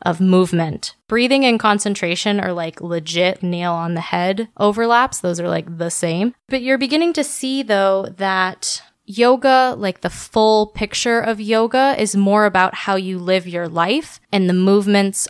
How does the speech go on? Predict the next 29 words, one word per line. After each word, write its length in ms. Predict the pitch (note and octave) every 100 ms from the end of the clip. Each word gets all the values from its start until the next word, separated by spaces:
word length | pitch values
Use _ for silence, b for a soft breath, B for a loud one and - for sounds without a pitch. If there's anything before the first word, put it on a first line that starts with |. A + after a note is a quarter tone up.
| -
are 140 | F3
part 380 | - - F3 F#3+
of 140 | A3
that. 340 | C4+ C#4 E4 - _ _ _
The 120 | G#3
Pilates 440 | G3+ A3 A#3 B3+ A#3+
principles 460 | A#3+ A#3 G#3 G3
are 120 | F#3+ F#3 F3+ G#3
really 300 | B3 C4 A3+
just 240 | G3 -
for 200 | - F#3
Pilates. 600 | - F3+ F3 F3 E3+ E3+
You 200 | G3+ A#3+
could 340 | A#3+ - A#3 A#3+ -
embody 580 | A#3 A3 G3+ G#3 A#3
those 280 | A3+ A3 A3
principles 640 | - A3 A3+ A3+ A#3+ A#3 -
in 200 | G#3 G3+ G3
other 240 | F#3 G3
things 400 | G3 G3+ F#3+ G3 -
that 200 | G3 F#3
you 180 | F#3
do, 540 | F3+ E3+ F3+ F#3+ B3 D4+ -
but 640 | G3+ F#3 F3 E3+ - - -
Pilates 460 | - G#3 G#3 G#3+ G3+
is 140 | F#3
not 240 | F#3 F3+ -
telling 340 | F#3+ F3+ F3+
you, 400 | F3 E3+ E3+ F3